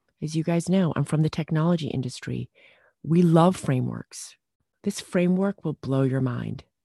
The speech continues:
It's blown mine. And it's blown my students' minds in their first month.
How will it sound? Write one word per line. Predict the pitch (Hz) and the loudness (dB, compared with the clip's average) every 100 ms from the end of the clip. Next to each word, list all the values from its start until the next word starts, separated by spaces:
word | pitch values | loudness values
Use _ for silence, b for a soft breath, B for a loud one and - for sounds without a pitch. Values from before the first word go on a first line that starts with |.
| _ _ - | _ _ 2
It's | 185 | 2
blown | - 170 165 185 | 4 2 4 6
mine. | 170 190 151 80 135 - _ _ _ _ _ _ _ - | 4 4 0 -2 -8 -14 _ _ _ _ _ _ _ -4
And | 151 | -2
it's | 143 | -2
blown | - - 143 160 170 | -6 -4 0 2 2
my | 156 | 0
students' | 151 - 151 156 - - | -2 -2 0 0 -2 -4
minds | 160 160 160 160 170 - - _ _ - | -4 -2 -2 -4 -6 -10 -18 _ _ -4
in | 143 139 | 0 2
their | 131 131 | 2 -2
first | - - 135 135 - - - - | -6 -4 -2 -2 -4 -10 -14 -8
month. | 135 123 - - - | -6 -6 -10 -20 -20